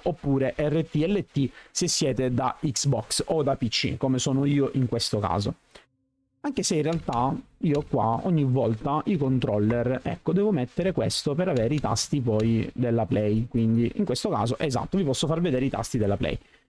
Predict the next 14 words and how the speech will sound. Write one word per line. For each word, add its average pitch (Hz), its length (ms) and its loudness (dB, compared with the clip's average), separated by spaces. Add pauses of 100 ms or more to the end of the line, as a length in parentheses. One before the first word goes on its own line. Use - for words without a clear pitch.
(240)
Vi 302 80 -2
permetterà 247 500 0
di 202 100 2
ottenere 185 560 0
uno 208 220 2
spirito, 170 680 0 (1400)
in 254 160 0
questo 302 300 0
caso 156 540 2
lo 247 120 2
spirito 165 460 0
della 180 200 2
tigre 135 300 2
furiosa. 113 600 0